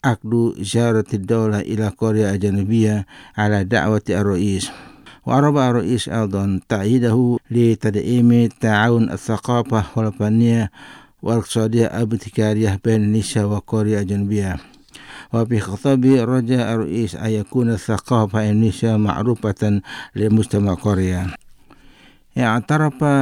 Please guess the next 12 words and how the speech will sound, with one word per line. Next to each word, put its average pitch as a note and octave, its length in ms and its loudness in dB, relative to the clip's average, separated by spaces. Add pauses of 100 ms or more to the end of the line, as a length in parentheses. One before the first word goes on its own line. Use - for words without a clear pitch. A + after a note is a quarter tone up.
(240)
رئيس C3+ 500 2
مجلس B2 340 4
الشورى B2+ 440 2
إندونيسيا A2+ 560 2
ذو A2 140 -2
الكفل A2+ 480 -2
حسن A2 680 -2 (300)
تأييد B2 500 0
ظهور A#2+ 600 2
المنظمة A#2 960 0
التي A2 360 -2
قوت A#2 600 0